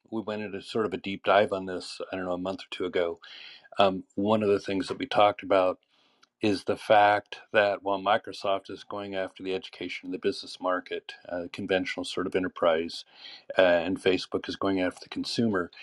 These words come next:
um, those who claim that what Mark's showing is not for them 'cause they're not a gamer don't understand that, um, everybody's child is going to be learning much more rapidly,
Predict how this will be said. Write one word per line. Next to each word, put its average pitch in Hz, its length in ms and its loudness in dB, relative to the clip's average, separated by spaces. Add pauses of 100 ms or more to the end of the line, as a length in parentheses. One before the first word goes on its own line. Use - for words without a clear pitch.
(440)
um, 90 320 2
those 123 360 6
who 117 100 -4
claim 107 580 0
that 95 120 4
what 95 240 2
Mark's 107 320 4
showing 104 500 0
is 87 320 -6
not 101 300 2
for 98 100 -6
them 101 280 -4
'cause 101 200 -10
they're 104 180 0
not 98 180 0
a 92 40 -2
gamer 95 440 -6
don't 104 260 -6
understand 95 680 -6
that, 90 120 -2 (280)
um, 90 300 -6 (460)
everybody's 104 580 2
child 98 500 4
is 87 140 -14
going 95 260 -10
to - 120 -20
be 92 120 -10
learning 95 360 -8
much 95 260 -6
more 98 160 0
rapidly, 90 760 0